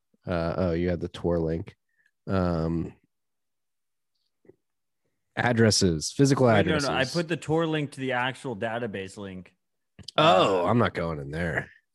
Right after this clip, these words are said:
Speaker 2: Uh, w-, why not?
Speaker 1: I don't, I don't wanna see that. I don't wanna see it. I don't wanna see where these Indian people live.
Speaker 2: I mean, look,
Speaker 1: They're
Speaker 2: that's
Speaker 1: dirty.
Speaker 2: the source.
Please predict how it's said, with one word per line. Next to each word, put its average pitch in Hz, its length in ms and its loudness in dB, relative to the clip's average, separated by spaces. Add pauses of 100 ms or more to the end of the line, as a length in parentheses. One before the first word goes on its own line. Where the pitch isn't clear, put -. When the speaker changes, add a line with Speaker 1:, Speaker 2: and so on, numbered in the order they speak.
(520)
Speaker 2:
Uh, 104 260 -8
w-, 107 340 -18
why 139 220 -8
not? 185 320 -12 (1200)
Speaker 1:
I - 60 -8
don't, - 180 -8
I - 20 -4
don't 135 100 2
wanna 92 140 2
see - 200 -4
that. - 100 -2
I 135 40 2
don't 170 100 6
wanna 196 140 6
see 277 220 2
it. 339 240 2
I 107 60 -2
don't 143 80 4
wanna 156 140 2
see - 140 -6
where 65 100 -4
these - 260 -12 (380)
Indian 82 280 0
people 92 280 0
live. 117 280 -2 (1160)
Speaker 2:
I 151 40 -4
mean, 147 160 -2
look, 113 200 -2
Speaker 1:
They're 147 140 4
Speaker 2:
that's - 120 2
Speaker 1:
dirty. - 80 -10
Speaker 2:
the 113 60 -12
source. - 580 -8